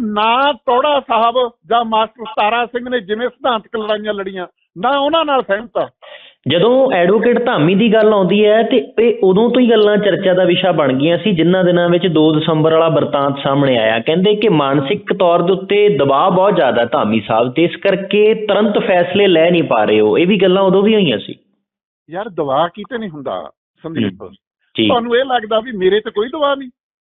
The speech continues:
Speaker 1: ਤੁਹਾਡੇ ਸਾਹਮਣੇ ਜਿਵੇਂ ਮੈਨੂੰ
Speaker 2: ਹੂੰ।
Speaker 1: ਗ੍ਰਿਫਤਾਰ ਕੀਤਾ ਗਿਆ ਤੇ ਜਿਵੇਂ ਜੇਲ੍ਹ 'ਚ ਰੱਖਿਆ ਗਿਆ,
Speaker 2: ਜੀ।
Speaker 1: ਤੇ ਮੈਂ ਤਾਂ ਜੇਲ੍ਹ ਤੋਂ ਕਹਿਤਾ ਵੀ ਮੈਂ ਜ਼ਮਾਨਤ ਨਹੀਂ ਕਰਾਉਣੀ।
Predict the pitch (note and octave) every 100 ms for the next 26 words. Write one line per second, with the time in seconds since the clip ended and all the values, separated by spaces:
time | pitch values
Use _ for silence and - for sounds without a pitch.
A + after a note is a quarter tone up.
0 | _ _ _ _ _ _ _ - C4 F#3
1 | A3 A3 G3+ C4+ A#3+ A#3 B3+ G3+ A3+ A#3
2 | A3+ G#3+ G#3+ F3 G3 G3 G#3 G#3 G3+ G3+
3 | G3+ G3 G3 A3 G3 G3+ G3 F#3+ B3 A#3+
4 | G#3+ - G3 F3+ E3 - _ - A2 -
5 | A3+ A#3 A#3 A#3+ A3+ C#4+ E4 C#4+ C#4+ D4
6 | D4 C#4+ C4 C4+ C#4 C4 A#3+ F3 F3 E3+